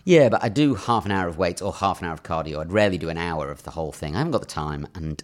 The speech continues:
I get really bored. But I was thinking, how could I intensify my exercise routine so I didn't have to do any longer, but maybe got more of the benefit? And I used to see these weighted things knocking around.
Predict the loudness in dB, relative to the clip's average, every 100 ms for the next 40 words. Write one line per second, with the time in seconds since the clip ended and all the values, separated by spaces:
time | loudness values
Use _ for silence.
0 | -10 -8 -8 -8 -2 -2 -2 -4 -8 -10
1 | -16 _ _ -20 -20 -18 -4 2 2 4
2 | 2 2 0 -2 0 0 0 -2 0 -2
3 | -2 -2 -2 -2 -4 -4 -6 -8 -10 -10
4 | -10 -10 -6 -8 -8 -12 -10 -10 -10 -10
5 | -8 -6 -6 -8 -10 -6 -4 -4 0 4
6 | 4 4 0 -8 -12 -18 -10 -8 -6 -4
7 | -4 -4 -6 -6 -4 -4 -6 -8 -8 -8
8 | -12 -18 -12 -10 -10 -10 -8 -6 -6 -8
9 | -6 -6 -8 -20 -18 -16 -16 -14 -14 -12
10 | -12 -10 -8 -8 -10